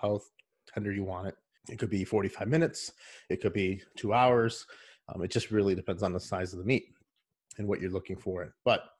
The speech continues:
the biggest difference, what people, uh, end up doing a lot of times with braising is the temperature's too high, especially if you're doing it, like, on a stovetop and you wanna braise in a pot.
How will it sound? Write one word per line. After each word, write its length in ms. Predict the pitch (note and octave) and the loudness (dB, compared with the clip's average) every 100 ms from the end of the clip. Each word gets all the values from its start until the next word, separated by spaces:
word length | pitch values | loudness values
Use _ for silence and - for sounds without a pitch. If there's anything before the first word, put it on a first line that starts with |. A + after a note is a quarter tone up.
| _ _ _ - | _ _ _ -4
the 80 | |
biggest 260 | A2 A#2 A#2+ | 0 0 2
difference, 460 | A#2+ A2+ G#2+ - - - - _ _ - | 2 2 -2 -4 -14 -20 -20 _ _ -4
what 140 | G#2 | 0
people, 400 | B2+ A#2+ G#2+ G#2 G#2+ | 0 2 2 2 -2
uh, 60 | G#2 | 0
end 140 | A2 | 2
up 100 | G#2 | 2
doing 280 | G#2+ G#2+ G2+ | 2 4 4
a 40 | F#2+ | 2
lot 200 | F#2+ F2+ | -2 -4
of 60 | |
times 340 | - F#2 F2 F#2 | -6 -8 -6 -6
with 200 | F2+ - | -8 0
braising 420 | A2 A#2+ F#2 F2+ | 4 4 2 -2
is 140 | F2+ | -4
the 100 | - | -6
temperature's 440 | - A2 G2 G2 - | -4 -4 -4 -8 -6
too 200 | - G2 | -6 -6
high, 420 | F#2+ G#2 E2+ E2+ F2 | -2 -2 -2 -6 -6
especially 340 | - G2 G2+ | -6 -4 -4
if 80 | - | -4
you're 100 | F#2 | -4
doing 240 | G2 F#2+ | -2 -2
it, 40 | F2+ | -4
like, 220 | F2+ - | -6 -10
on 60 | F#2 | -14
a 40 | |
stovetop 680 | - - F2+ - G#2 G#2+ - - - - - - | -8 -4 -4 -4 -4 -4 -4 -16 -20 -20 -14 -6
and 60 | F#2+ | -4
you 60 | |
wanna 120 | F#2+ F2+ | -4 -4
braise 400 | E2+ F2+ F#2 F#2 | -2 0 0 -2
in 120 | F2 | -6
a 80 | D#2+ - - - | -8 -16 -20 -8
pot. 280 | G2 G2 | -4 -4